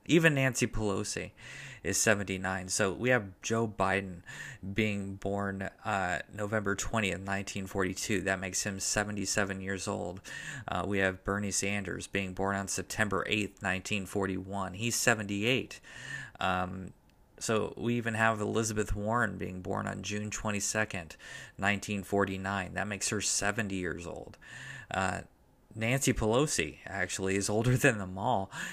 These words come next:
She was born on March twenty-sixth, nineteen forty. She's seventy-nine, almost eighty. Um, these are all people in the, in the, uh, uh,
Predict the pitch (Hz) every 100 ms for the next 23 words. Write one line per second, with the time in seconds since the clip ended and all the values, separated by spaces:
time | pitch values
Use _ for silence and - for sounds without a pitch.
0 | - - 131 117 101 107 107 104 110 110
1 | - - 117 107 - 127 - 95 95 98
2 | 117 107 123 135 92 - 123 - 127 123
3 | 123 123 131 147 92 - 131 165 175 -
4 | 151 202 - - - - - - - 110
5 | 104 104 - - 180 190 160 - 127 123
6 | - 120 117 117 107 101 92 - - 113
7 | 110 104 101 98 92 90 87 - - -
8 | 80